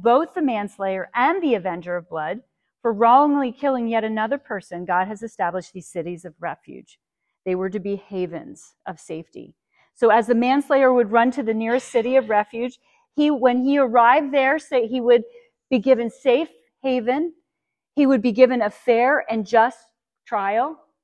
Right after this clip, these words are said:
The priests and the religious leaders of that community were to hear his case and determine whether it was an accidental or an intentional killing. There's a distinction being made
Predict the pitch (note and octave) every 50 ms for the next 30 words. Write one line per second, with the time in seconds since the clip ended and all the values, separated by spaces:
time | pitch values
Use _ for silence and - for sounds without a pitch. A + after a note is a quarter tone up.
0 | _ _ _ _ _ _ _ _ _ _ _ _ _ F#3 G#3+ G3 G#3 - - B3
1 | A#3 A#3+ C#4 D#4+ D#4 - - - - - A3 A3 G#3+ G3 A3 A3 G3 A#3 A#3 A#3
2 | C4+ A#3+ - B3+ B3+ B3 C4+ B3+ - B3 A3+ A#3 A3+ G#3+ A3 _ - A#3+ A3 G#3+
3 | A3 A3+ B3 C4+ C#4 C#4+ C#4 A3+ G#3+ G#3 G#3+ G#3+ - A3 G3 F#3+ - _ _ _
4 | _ _ - C4+ C#4 C#4 D4+ D4+ C4+ - B3+ G#3+ F#3+ - _ _ - G#3+ G3+ A3
5 | C#4 D4 - _ _ _ _ _ _ _ _ _ _ _ _ _ _ _ _ _
6 | _ _ _ _ _ _ _ - A3+ A#3+ G#3+ A#3 A3+ - - C4 C4 C4+ C#4+ D4
7 | D4 C#4 A#3+ A#3 A3 A3+ A3 A3 G#3+ - - G#3 F#3+ F#3+ E3 F#3 F3+ - - G#3+
8 | A3+ A#3 - - D4 C4 C4 C4+ C#4 C4+ - D#4 C#4+ A#3+ A3 A3 G#3+ G3+ G3+ G3+
9 | G3+ _ - A3 G#3+ - - G#3+ G#3 G3+ - _ G#3 F3+ D#3+ D3+ D#3 F3 F#3+ F3
10 | G#3 G3 E3+ - G#3+ G3+ - - _ - D4+ D4 D4+ D4 - D#4 D4+ C#4 C4 B3
11 | A#3 G#3+ G3+ G#3 G#3+ G#3+ A3+ A#3 A3 G3 F3 E3+ F3 E3